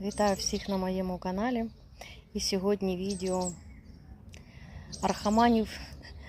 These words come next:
дендроманів. Всі вже знають, що я дендроманка, що для мене дендробіуми — це най-, найулюбленіші орхідеї.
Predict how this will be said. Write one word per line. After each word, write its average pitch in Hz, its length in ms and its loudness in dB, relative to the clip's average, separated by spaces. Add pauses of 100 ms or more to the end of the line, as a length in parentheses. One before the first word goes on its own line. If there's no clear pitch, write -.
(180)
дендроманів. 202 800 6 (1300)
Всі - 220 -6
вже 180 160 0
знають, 165 360 4
що - 140 0
я 170 100 6
дендроманка, 196 800 4
що - 160 -8
для 175 120 2
мене 170 280 2
дендробіуми — 180 680 2 (120)
це 175 120 0
най-, 185 600 2
найулюбленіші 160 1000 -4 (1000)
орхідеї. 196 680 2